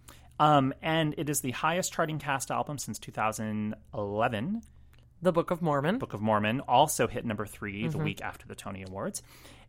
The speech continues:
Speaker 1: And, uh, in the last fifty years, only three cast albums have even reached the top ten.
Speaker 2: Man.
Speaker 1: Um,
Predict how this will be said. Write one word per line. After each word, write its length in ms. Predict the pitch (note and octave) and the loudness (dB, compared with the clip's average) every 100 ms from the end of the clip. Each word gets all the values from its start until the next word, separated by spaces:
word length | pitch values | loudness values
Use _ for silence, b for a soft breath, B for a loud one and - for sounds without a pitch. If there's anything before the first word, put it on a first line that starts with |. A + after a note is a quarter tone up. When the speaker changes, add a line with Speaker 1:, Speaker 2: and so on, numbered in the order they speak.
| - - | -16 -2
Speaker 1:
And, 420 | A3+ A3 G#3+ G3+ - | 2 4 4 0 2
uh, 280 | D#3 D3 C#3 - | 6 6 4 0
in 120 | E3+ | 0
the 60 | E3 | 2
last 400 | F3 G#3+ A3+ - | 0 -2 -4 -6
fifty 320 | - G#3 A#3 | -4 -4 -2
years, 500 | F#3 G3 D3 A#2 A#2+ | -4 -2 0 0 -4
only 300 | - D3 D3+ | -4 -2 -2
three 380 | C#3 - B3+ B3+ | -4 -6 -4 -4
cast 360 | - G#3 E3 - | -4 -2 -2 0
albums 360 | D#3 D#3 C#3 - | 0 0 -4 -2
have 140 | C3+ | -4
even 220 | C3+ B2 G#2+ | -2 -4 0
reached 320 | D#3+ - - | -2 -2 -10
the 60 | - | -10
top 240 | - G#2 | -8 -10
ten. 360 | - - G#3 A3 | -8 -4 -4 -2
Speaker 2:
Man. 380 | G#3 A#3+ D#3+ - - | 0 2 2 0 -2
Speaker 1:
Um, 480 | A#2+ A2 G2+ A2+ | 0 2 0 -6